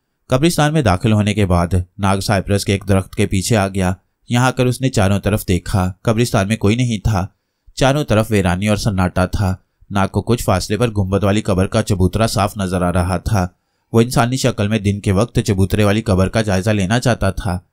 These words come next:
आखिर उसने यही फैसला किया कि वो अभी इंसानी शक्ल में ही रहेगा। चुनाचे वो कब्रों में से जल्दी जल्दी गुजरता गुंबद वाली कब्र के पास आ गया। अब उसने दिन की रोशनी में कब्र को चारों तरफ से देखा,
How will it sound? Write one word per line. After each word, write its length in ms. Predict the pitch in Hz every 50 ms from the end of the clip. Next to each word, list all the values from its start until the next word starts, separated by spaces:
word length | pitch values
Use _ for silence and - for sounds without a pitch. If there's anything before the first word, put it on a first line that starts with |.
| _ _ _ _ _ _
आखिर 340 | - - 120 120 - 127 104
उसने 320 | - - 104 - - 110
यही 220 | 98 95 92 107 113
फैसला 380 | - 123 98 87 - - 90 87
किया 320 | - - 98 92 87 92 90 - _
कि 80 | - 104
वो 120 | 101 104
अभी 540 | - - - 92 90 95 101 95 101 110 - _ _ _ -
इंसानी 400 | - 127 127 127 143 127 127 139
शक्ल 300 | 139 - 104 85 107 113
में 80 | 120 123
ही 100 | 123 123
रहेगा। 440 | 107 104 101 98 90 90 95 92 92 - _ _ _ _ _ -
चुनाचे 320 | 139 127 131 135 - 160
वो 120 | 151 165 170
कब्रों 300 | - 113 90 101 104 107
में 100 | 110 113
से 140 | 110 135 117
जल्दी 300 | 98 101 95 92 107 107
जल्दी 280 | 98 104 90 90 101 95
गुजरता 480 | 101 92 87 90 90 92 - 104 92 98 104 - _
गुंबद 300 | 104 104 98 98 101 95
वाली 220 | 107 101 98 101 104
कब्र 260 | - 107 90 98 95
के 120 | - 104 90
पास 260 | - 95 98 98 -
आ 120 | 95 87
गया। 300 | 82 82 90 90 90 98 - _ _ _ _ _ _ _ _ _ _ -
अब 120 | - 135
उसने 260 | 151 165 - 147 147 131
दिन 180 | 113 104 107
की 120 | 104 120 113
रोशनी 340 | 101 92 95 - - 107
में 100 | 104 113 -
कब्र 240 | - 101 92 95 95
को 120 | - 110
चारों 320 | - - 95 92 95 101
तरफ 240 | 98 - 95 92 90
से 160 | - - 98
देखा, 420 | 87 95 90 87 - - 110 95